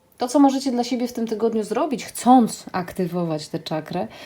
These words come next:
to przede wszystkim być skomunikowanym ze sobą poprzez humor,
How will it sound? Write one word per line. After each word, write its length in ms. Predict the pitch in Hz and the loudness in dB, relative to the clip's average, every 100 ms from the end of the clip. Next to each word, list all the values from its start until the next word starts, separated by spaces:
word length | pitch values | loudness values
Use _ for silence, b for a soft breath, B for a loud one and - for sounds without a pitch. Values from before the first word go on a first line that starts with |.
| - | -6
to 100 | - | -4
przede 240 | - 240 240 | -2 0 -2
wszystkim 680 | - 247 - - 214 214 208 - _ _ _ _ _ _ _ _ _ _ _ _ 175 | -2 -4 -4 -4 0 0 -2 -10 _ _ _ _ _ _ _ _ _ _ _ _ -2
być 380 | 175 240 - 208 | 0 0 -2 -10
skomunikowanym 880 | - 196 180 170 170 175 165 165 160 | -4 0 2 2 0 0 0 0 0
ze 140 | 165 | -4
sobą 440 | 165 175 160 160 170 | -4 -4 -4 -6 -6
poprzez 360 | 170 - - | -8 -8 -14
humor, 440 | - 190 185 143 | -2 0 0 -4